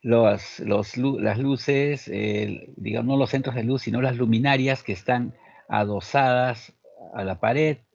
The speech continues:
Vamos a ver también, eh, dónde han ubicado el tablero eléctrico. Vamos a ver, eh, los interruptores que van a comandar a cada centro de luz,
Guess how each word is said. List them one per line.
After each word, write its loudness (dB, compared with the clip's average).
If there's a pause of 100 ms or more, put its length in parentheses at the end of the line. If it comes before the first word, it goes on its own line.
(640)
Vamos 0
a 0
ver 0
también, 0
eh, -4
dónde 0
han -2
ubicado -2
el -8
tablero 0
eléctrico. 0 (680)
Vamos 0
a 0
ver, 2
eh, -2
los -6
interruptores 0
que 0
van -2
a -4
comandar 0
a -2
cada 0
centro -4
de -4
luz, -6